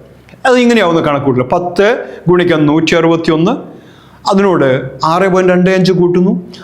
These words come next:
അതിനെ നമ്മൾ നൂറ്റി അറുപത്തൊന്ന് കൊണ്ട് ഗുണിക്കുന്നു. അതിൽ നിന്നും അഞ്ച് മ-, ഏഹ്, കിഴിക്കുന്നു. ആ കിഴിച്ചു കിട്ടിയ സംഖ്യ വീണ്ടും നമ്മൾ അറുപത്തിരണ്ട് കൊണ്ട് ഗുണിച്ച് അതിനോട്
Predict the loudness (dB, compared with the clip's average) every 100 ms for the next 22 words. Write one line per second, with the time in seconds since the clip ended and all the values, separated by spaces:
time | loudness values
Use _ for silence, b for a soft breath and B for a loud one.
0 | -4 0 2 2 0 -4 -6 -2 0 2
1 | 0 0 0 2 0 0 0 2 0 -2
2 | -4 -2 0 0 0 0 0 0 -2 B
3 | B -2 0 2 2 2 0 -2 -2 0
4 | 2 2 0 -2 -2 0 0 0 -2 0
5 | 0 -2 -2 -4 -14 B B B B B
6 | 0 0 0 0 0 0 2 0 2 2
7 | 2 2 2 0 0 0 0 0 -2 0
8 | 0 0 0 0 0 0 0 0 0 -2
9 | -4 -4 B B -2 0 0